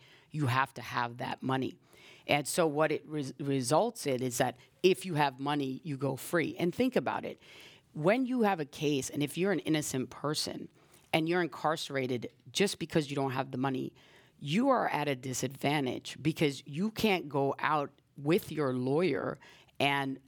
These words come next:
actually explain things or even help the lawyer as much,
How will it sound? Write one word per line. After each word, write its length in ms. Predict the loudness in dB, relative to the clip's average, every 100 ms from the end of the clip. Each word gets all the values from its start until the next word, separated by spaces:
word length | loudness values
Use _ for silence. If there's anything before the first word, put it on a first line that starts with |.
| 0
actually 600 | 2 0 -8 -4 -4 -2
explain 720 | -4 -4 -4 -2 0 2 0
things 520 | -2 -4 -2 -4 -6
or 200 | -2 -2
even 460 | 0 0 2 0 -2 -6 -18
help 440 | -4 2 2 2 -8
the 80 | -6
lawyer 340 | -2 0 0
as 140 | -2 0
much, 500 | 2 2 0 -6